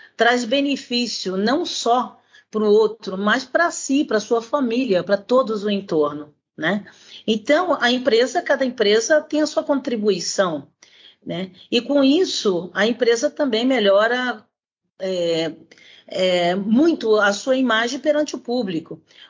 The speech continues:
Hoje, muitas pessoas já olham as empresas que trabalham corretamente. Por exemplo, aquela empresa que tem trabalho escravo, ela tá perdendo clientes, né? Então,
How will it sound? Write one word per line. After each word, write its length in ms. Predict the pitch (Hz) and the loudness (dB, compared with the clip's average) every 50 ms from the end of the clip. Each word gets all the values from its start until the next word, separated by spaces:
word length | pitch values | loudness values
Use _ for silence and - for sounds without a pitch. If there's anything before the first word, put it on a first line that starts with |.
| _ | _
Hoje, 480 | 170 185 202 220 247 294 294 294 339 339 | 2 4 4 4 4 2 0 -6 -6 -4
muitas 1040 | 285 254 254 262 277 294 262 - - 233 214 202 185 180 175 170 - - - - - _ | -4 -4 -2 -2 -4 -4 -4 -2 -2 0 2 4 2 2 0 -4 -10 -14 -14 -14 -14 _
pessoas 560 | - 185 170 - - 185 180 196 226 254 262 | -10 -10 -10 -6 -6 -2 0 2 2 2 2
já 200 | 254 302 311 285 | 2 2 2 4
olham 460 | 226 202 208 220 247 269 294 311 320 - - - - - _ | 4 4 4 4 2 0 -4 -4 -6 -8 -16 -20 -20 -12 _
as 240 | - 214 226 220 - | -2 0 0 0 0
empresas 680 | 254 247 247 226 214 226 240 277 262 294 320 311 - | -4 -2 -2 0 2 2 0 0 0 -4 -6 -6 -8
que 160 | - - 294 | -10 -10 -12
trabalham 640 | 262 _ - 285 254 208 190 196 196 208 220 254 262 | -6 _ 0 0 0 0 0 2 2 2 0 -2 -2
corretamente. 1040 | 262 302 277 277 294 302 294 349 349 330 269 247 247 240 208 - - - - _ _ _ _ _ _ _ _ - _ - | -2 -2 2 2 2 2 2 0 0 0 0 0 0 0 -2 -4 -6 -12 -14 _ _ _ _ _ _ _ _ -20 _ -4
Por 160 | - 202 214 | -2 2 2
exemplo, 500 | 233 254 247 240 254 240 208 196 - 202 | 2 2 2 0 0 0 0 0 0 0
aquela 260 | 196 190 - 247 262 277 | -2 0 2 0 0 0
empresa 600 | 285 269 - 269 240 240 220 202 185 175 190 175 | 0 0 0 2 4 4 4 2 2 2 0 0
que 140 | 175 - 220 | 0 -2 -6
tem 180 | - 240 233 | -4 -4 -2
trabalho 400 | 240 277 269 269 220 226 202 185 | -2 -2 -2 0 2 2 2 2
escravo, 720 | 175 170 - - - 202 185 196 226 285 294 233 202 165 - - - _ _ _ _ | 0 -6 -8 -2 0 2 2 2 2 2 0 -2 -4 -12 -12 -16 -20 _ _ _ _
ela 160 | - 202 202 | 0 2 2
tá 140 | 196 202 214 | 4 2 0
perdendo 420 | 214 - 254 240 233 247 247 247 262 | 2 2 0 2 2 0 -4 -4 -2
clientes, 720 | - 294 285 294 294 285 220 185 - - - - - _ _ _ _ | -2 0 2 2 2 2 0 -2 -6 -8 -10 -10 -14 _ _ _ _
né? 300 | - 175 202 254 302 294 _ _ _ - - _ - - _ | -2 0 0 0 0 -4 _ _ _ -20 -20 _ -20 -20 _
Então, 520 | - 208 208 _ 262 285 320 339 311 262 | -14 -14 -4 _ 0 0 2 0 -2 -6